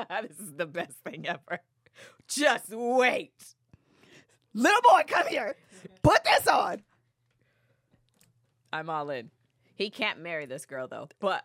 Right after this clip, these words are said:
Speaker 1: I'm all in
Speaker 2: She's
Speaker 1: for
Speaker 2: a
Speaker 1: first.
Speaker 2: cute little girl, too. Like, from what I remember, it was, like, four girls. Remember I told you I was, like, for little girls at the little Cheesecake Factory or whatever.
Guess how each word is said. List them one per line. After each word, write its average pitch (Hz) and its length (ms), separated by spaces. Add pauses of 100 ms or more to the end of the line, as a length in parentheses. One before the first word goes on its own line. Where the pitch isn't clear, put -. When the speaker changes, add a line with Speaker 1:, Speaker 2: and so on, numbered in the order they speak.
Speaker 1:
I'm 165 180
all 160 180
in 151 140
Speaker 2:
She's 466 280
Speaker 1:
for 392 100
Speaker 2:
a - 20
Speaker 1:
first. 160 160
Speaker 2:
cute 381 140 (200)
little 381 140
girl, 247 180 (220)
too. 392 440
Like, 220 200
from 247 140
what 240 120
I 233 100
remember, 226 340
it 226 60
was, 277 100
like, 220 160
four 196 140
girls. 175 200
Remember 180 220
I 165 80
told 175 160
you 165 80
I 151 40
was, 160 140
like, 156 140
for 151 80
little 147 160
girls 147 240
at 147 100
the - 80
little 156 180
Cheesecake 156 340
Factory 143 200
or 143 60
whatever. 151 280